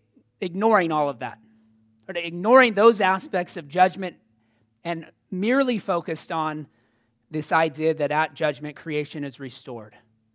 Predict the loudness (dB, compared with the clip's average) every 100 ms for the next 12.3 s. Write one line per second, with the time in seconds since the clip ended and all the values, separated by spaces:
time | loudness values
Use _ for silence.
0 | _ -18 -16 -14 -14 -14 -16 -12 -8 -8
1 | -8 -14 -12 -14 -14 -18 -16 -14 -14 -14
2 | _ _ _ -18 -16 -14 -16 -14 -10 -8
3 | -8 -10 -12 -12 -12 -16 _ _ _ _
4 | _ _ -10 -10 -12 -20 -20 -20 -20 _
5 | _ _ _ _ _ _ _ _ _ _
6 | _ _ _ _ _ _ _ _ _ _
7 | _ _ _ _ _ _ _ _ _ _
8 | _ _ _ _ _ -16 -16 -18 -20 -20
9 | _ _ _ _ _ _ _ _ _ _
10 | _ _ _ _ _ _ _ _ _ -8
11 | -6 0 -2 -2 -10 -10 -12 -10 -14 -8
12 | -6 -6 -10